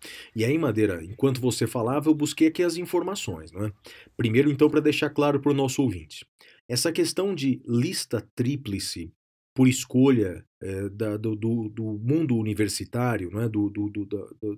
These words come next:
do grupo universitário, professores, funcionários, alunos, isso decorre da lei,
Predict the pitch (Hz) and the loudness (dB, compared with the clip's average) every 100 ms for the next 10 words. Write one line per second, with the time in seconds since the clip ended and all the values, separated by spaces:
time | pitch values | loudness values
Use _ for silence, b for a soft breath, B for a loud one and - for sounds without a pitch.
0 | - 120 139 208 - 92 - _ - 139 | -6 -4 -2 -2 -2 -10 -10 _ -4 0
1 | 127 98 - - 127 139 120 101 117 104 | 2 0 -6 -6 -4 -2 -2 -2 -2 -4
2 | 87 - 131 120 101 - 123 - 98 87 | -4 2 4 4 0 -4 -6 -6 -6 -4
3 | 123 117 101 92 98 131 127 - - _ | -2 -2 -2 -4 -2 0 0 -2 -14 _
4 | B B B 165 160 196 165 156 156 156 | B B B -4 0 0 0 2 4 4
5 | 165 160 107 104 | 2 2 4 2